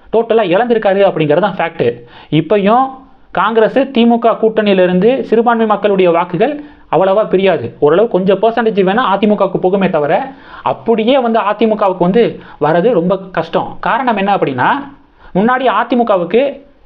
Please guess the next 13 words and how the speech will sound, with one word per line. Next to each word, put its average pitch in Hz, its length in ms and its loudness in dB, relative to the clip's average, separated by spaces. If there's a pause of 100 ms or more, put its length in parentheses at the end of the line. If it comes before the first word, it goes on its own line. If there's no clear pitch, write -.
ஜெயலலிதா 233 380 2
அவர்கள் 185 280 0
இருந்தாங்க, 180 400 0 (640)
அதிமுக 208 400 0
அப்படிங்கிற 180 400 0
கட்சி, 175 560 0
இரட்டை 208 360 0
இலை 196 260 2
அப்படிங்கிற 175 340 2
சின்னம், 185 380 2
இது 156 180 2
எல்லாத்தையும் 190 380 0
தாண்டி 190 480 -2